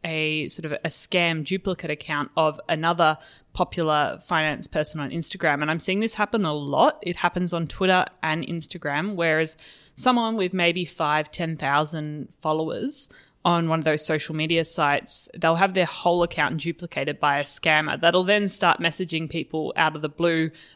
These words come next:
about crypto or <laughs> various, uh, money-making opportunities. So I think it's really important to watch out that you might be really excited to receive a message from someone,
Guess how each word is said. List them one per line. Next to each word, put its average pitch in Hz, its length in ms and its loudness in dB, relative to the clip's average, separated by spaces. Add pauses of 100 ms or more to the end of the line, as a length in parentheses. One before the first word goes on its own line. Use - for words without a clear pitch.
about 143 340 0
crypto 233 520 8
or 165 140 6
<laughs> - 20 -4
various, 180 720 2 (340)
uh, 165 260 6
money-making 180 720 6
opportunities. 170 920 0
So 165 360 4 (260)
I 175 120 2
think 214 180 6
it's 208 160 2
really 190 160 4
important 175 400 0
to 180 100 -6
watch 160 360 0
out 190 420 2
that 160 340 2 (800)
you 202 140 6
might 190 200 6
be 208 100 2
really 185 240 4
excited 175 480 4
to - 100 -12
receive 180 400 2
a 175 60 2
message 180 480 -2
from 180 240 -4
someone, 165 640 0